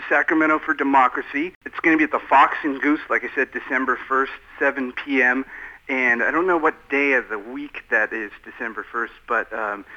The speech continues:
again, at the Fox and Goose, and just kind of probably this, this meeting's gonna be a lot about taking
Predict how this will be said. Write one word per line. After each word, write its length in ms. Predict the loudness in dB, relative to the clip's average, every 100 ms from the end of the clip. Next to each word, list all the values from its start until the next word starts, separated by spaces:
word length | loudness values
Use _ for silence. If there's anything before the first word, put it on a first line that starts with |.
| -16 -10
again, 220 | -2 0
at 100 | 0
the 80 | -4
Fox 340 | 2 4 4 0
and 140 | -6
Goose, 180 | -2 -2 -2 -6 -2
and 220 | -2 -2
just 200 | -6 -2
kind 220 | 2 4
of 80 | 2 -2 -16 -16 -18 -20 _ _ _ 4
probably 540 | 4 4 2 2 4
this, 180 | 2 0 -2 0
this 180 | 0 2
meeting's 340 | 2 4 2 0
gonna 160 | 0
be 320 | 2 2 2
a 100 | 2
lot 160 | 4 4
about 240 | 4 0
taking 320 | 0 -2 -2